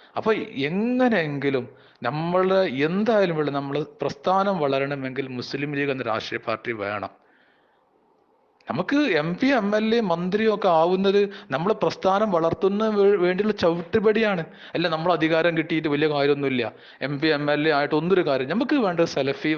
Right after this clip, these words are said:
പ്രസ്ഥാനം വളർത്തുക, അതിന് വേണ്ടിയിട്ടാണ്. അപ്പൊ ഞാന് ഇത്, ഞാനിപ്പോ നാലഞ്ച് പ്രാവശ്യം എനിക്ക് വിളിക്കണ ഒരുപാട് ക്ലാസ്സുകൾ ഞാൻ നിനക്ക് തന്ന്, അപ്പൊ നീ അത് പ്രവർത്തിക്കാൻ വേണ്ടിയിട്ടാണ് ഞാൻ അത്രയും കൂടുതൽ എന്നോട് പറയണത്.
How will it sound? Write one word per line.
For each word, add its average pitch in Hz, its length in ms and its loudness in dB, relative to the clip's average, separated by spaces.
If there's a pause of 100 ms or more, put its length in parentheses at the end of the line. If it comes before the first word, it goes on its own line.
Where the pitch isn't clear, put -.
(140)
പ്രസ്ഥാനം 127 480 -4
വളർത്തുക, 110 420 -4 (360)
അതിന് 165 220 2
വേണ്ടിയിട്ടാണ്. 120 580 -2 (260)
അപ്പൊ 139 140 -2
ഞാന് 139 240 0
ഇത്, 147 680 -2
ഞാനിപ്പോ 135 280 -2
നാലഞ്ച് 135 380 -2
പ്രാവശ്യം 143 360 -2
എനിക്ക് 131 180 -2
വിളിക്കണ 135 420 -2
ഒരുപാട് 127 380 0
ക്ലാസ്സുകൾ 143 560 0 (340)
ഞാൻ 123 180 0
നിനക്ക് 139 400 -2
തന്ന്, 123 460 -4 (260)
അപ്പൊ 147 180 -2
നീ 139 220 -2
അത് 160 400 0 (220)
പ്രവർത്തിക്കാൻ 170 540 0
വേണ്ടിയിട്ടാണ് 185 540 0
ഞാൻ 170 140 -2
അത്രയും 165 220 -4
കൂടുതൽ 156 220 -2
എന്നോട് 135 320 -4
പറയണത്. 120 500 0